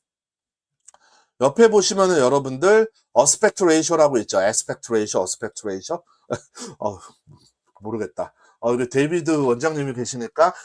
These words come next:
영어 발음에 더 신경을 쓰게 되네요. <laughs> 자, 여기서 여러분들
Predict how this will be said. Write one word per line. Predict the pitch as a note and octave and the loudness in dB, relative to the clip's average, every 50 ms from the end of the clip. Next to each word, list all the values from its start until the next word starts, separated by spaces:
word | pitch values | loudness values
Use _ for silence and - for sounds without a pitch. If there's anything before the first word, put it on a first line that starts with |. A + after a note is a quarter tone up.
| - _ - | -14 _ 0
영어 | C3 C#3+ E3 F3 | 2 4 4 4
발음에 | E3 F3 D#3 D3+ D3 C#3+ B2+ | 4 2 2 2 -2 -2 -2
더 | B2+ B2 | -2 -2
신경을 | A2 - A3 A3 A3 G3+ F3+ D3+ | -2 -2 -2 0 0 0 2 0
쓰게 | C#3 - F#3 E3+ D3+ | -2 -4 -4 -4 -4
되네요. | - G#2 F#2+ G2+ G#2+ G#2+ G#2 A#2+ - - | -4 -6 -4 -2 0 2 2 2 2 2
<laughs> | F#3 F3 C#3+ - - D3+ D3 - _ C3+ A#2 - _ _ - C#4 C#4 A#3+ - | 0 0 0 0 -2 -2 -2 -2 _ -8 -8 -8 _ _ -18 -18 -18 -18 -8
자, | - D3+ C#3 C#3 C#3+ C3+ G2+ G2 | 2 4 6 6 6 6 4 4
여기서 | B2+ D#3+ F#3 A3+ G#3 G#3+ G#3 E3+ | 2 0 0 0 2 4 4 4
여러분들 | D#3 E3 D#3+ D3 D#3 D3+ D3 F#3 G#3+ A#3 B3+ C4 | 4 4 2 0 -4 -4 2 4 4 4 4 2